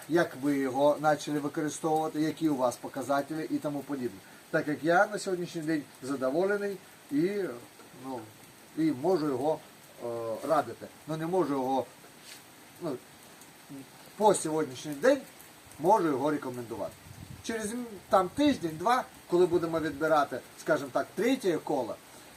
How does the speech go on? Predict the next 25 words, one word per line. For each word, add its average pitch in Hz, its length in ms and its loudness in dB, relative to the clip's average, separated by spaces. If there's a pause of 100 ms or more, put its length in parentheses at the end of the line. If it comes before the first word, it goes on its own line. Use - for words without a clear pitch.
(420)
коли 165 200 0
ми 139 120 -6
почнемо 127 400 -8
третє 117 320 -6 (100)
коло 117 140 -8 (100)
відбирати? 104 380 -8 (180)
Днів 160 200 -2
через 151 240 -2
десять, 127 300 -8
да, 123 100 -6
мам? 131 140 -10 (400)
Маша? 110 120 -14 (1300)
Да, 143 200 4
днів 175 220 -4
через 151 240 0
десять 160 340 0
ми 139 60 -6 (100)
почнемо 147 460 -4
відбирати 131 520 -2
третій, 135 540 -4 (1080)
третє 147 440 2
коло. 240 300 2 (520)
І 311 180 2 (220)
знову 190 380 2
буду 139 400 -2